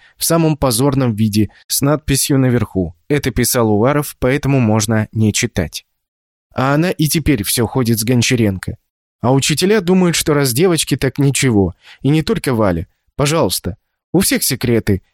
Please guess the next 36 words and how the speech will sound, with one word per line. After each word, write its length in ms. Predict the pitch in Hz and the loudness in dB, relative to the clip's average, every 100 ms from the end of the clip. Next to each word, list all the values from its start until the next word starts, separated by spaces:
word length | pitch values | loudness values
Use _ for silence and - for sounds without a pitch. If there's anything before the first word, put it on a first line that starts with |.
| _ _ _ _ | _ _ _ _
У 60 | 127 | -2
всех 260 | 131 254 | 0 -2
какие-то 440 | - 147 156 151 127 | -2 -2 -2 0 -2
тайные 460 | - 160 147 131 | 0 0 2 2
дела. 380 | 123 123 117 127 - _ _ _ _ _ | 2 2 2 0 -4 _ _ _ _ _
А 120 | 110 | -4
перед 300 | 117 143 131 | 0 -2 -2
пятым 340 | - 151 139 117 | -4 -2 -2 0
классом 420 | 139 156 131 113 | -2 0 -2 0
гордость. 520 | 123 120 92 - - _ _ _ _ _ - | 0 0 -2 -4 -8 _ _ _ _ _ -2
И 80 | 110 | -2
все 240 | - 220 | 0 0
нити 340 | 190 214 190 | 2 2 0
этих 240 | 185 170 147 | -2 0 -2
секретов 580 | - - 180 196 151 135 | -2 0 0 0 0 -2
уходят 380 | - 180 151 | 0 0 0
в 60 | 120 | 0
верхнюю 440 | 110 160 - 151 | -2 -2 0 -2
перспективу, 720 | 135 135 - 127 - 151 95 - - _ | 0 -2 -2 -4 0 0 -2 -6 -20 _
вдаль 280 | 95 147 147 | -6 -2 0
восьмых, 480 | 123 117 127 165 110 | 0 -2 0 0 2
девятых 540 | 104 127 160 147 - | 2 2 0 -4 -2
и 60 | - | -4
десятых 580 | 139 147 - 156 98 - | 0 -2 0 -2 -4 -2
классов. 480 | 107 101 - 85 - _ - - | 0 0 0 -6 -16 _ -20 -6
Тамошние 540 | 143 190 175 - 165 | -2 0 0 2 2
юноши 460 | 135 175 190 160 156 | 4 4 2 0 0
при 160 | - | -2
помощи 360 | 135 175 170 - | 0 0 0 0
своей 400 | 143 131 139 165 | -2 0 2 2
красоты 520 | 135 127 123 - 170 | 0 -2 -2 0 0
и 40 | 135 | 2
первых 420 | 147 139 123 - | 0 0 -2 0
усиков 460 | 147 - 151 107 | 0 0 -2 -2
проникают 640 | - 127 123 117 139 143 - | -2 0 0 0 0 0 -2
всюду. 400 | - 170 117 | -2 0 -2